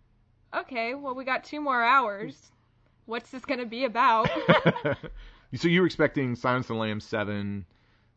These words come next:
Speaker 2: the, the cops chasing the killer,
Speaker 1: Yeah.
Speaker 2: going after the clues. Um, now, I, I prefaced it and said it was a slow film, right?
Speaker 1: Yeah, you were like, "Oh, it's such a slow film. I don't know if you'll like it." And I was like, "That was the fastest film I've watched." Like,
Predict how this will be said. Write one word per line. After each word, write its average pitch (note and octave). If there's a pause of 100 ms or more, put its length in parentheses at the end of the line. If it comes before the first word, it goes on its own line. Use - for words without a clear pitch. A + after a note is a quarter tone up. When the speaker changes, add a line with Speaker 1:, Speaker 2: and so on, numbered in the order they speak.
Speaker 2:
the, G2+
the G2+
cops -
chasing A#2+
the G#2+
killer, G2
Speaker 1:
Yeah. A#2+
Speaker 2:
going A#2
after A2
the G2+
clues. F#2+ (440)
Um, G#2
now, C3
I, D#3 (300)
I A#2+
prefaced -
it G2+
and G2+
said G2+ (400)
it G#2+
was G2+
a F#2+
slow A2
film, F#2+
right? G2 (420)
Speaker 1:
Yeah, C#4
you A#3
were B3+
like, C4
"Oh, E4+
it's D#4
such C#4+
a D4
slow B3+
film. C4
I A3+
don't A3+
know A3+
if A3
you'll G3+
like A#3
it." B3
And A3
I A#3+
was B3
like, A#3
"That G#3+
was A3
the A#3+
fastest G#3
film A3
I've G3+
watched." G3+
Like, G3+